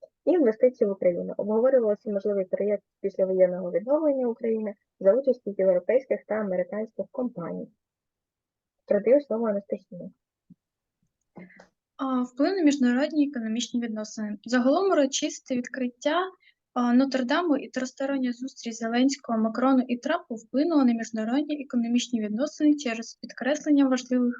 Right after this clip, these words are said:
Speaker 2: а, важливості міжнародної співпраці, наслідки для світу, зміцнення міжнародної співпраці. Відновлення Нотр-Даму показало ефективність глобальної співпраці, що може стимулювати інвестиції і відновлення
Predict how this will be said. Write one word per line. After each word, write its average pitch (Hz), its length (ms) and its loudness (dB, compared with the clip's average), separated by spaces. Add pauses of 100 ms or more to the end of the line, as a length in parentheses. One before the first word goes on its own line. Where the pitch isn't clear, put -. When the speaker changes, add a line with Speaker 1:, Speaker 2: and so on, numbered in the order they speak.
(580)
Speaker 2:
а, 233 240 -2 (560)
важливості 240 680 2
міжнародної 226 520 0
співпраці, 208 800 -6 (360)
наслідки 285 480 0
для 233 180 -2
світу, 202 640 -8
зміцнення 277 460 0
міжнародної 240 680 2
співпраці. 202 800 -6
Відновлення 285 540 2
Нотр-Даму 262 680 -2
показало 240 560 -4
ефективність 269 800 -6
глобальної 247 480 2
співпраці, 247 680 -8 (300)
що - 140 -2
може 294 220 4
стимулювати 240 640 -2
інвестиції 240 800 -4
і 226 80 -10
відновлення 233 560 0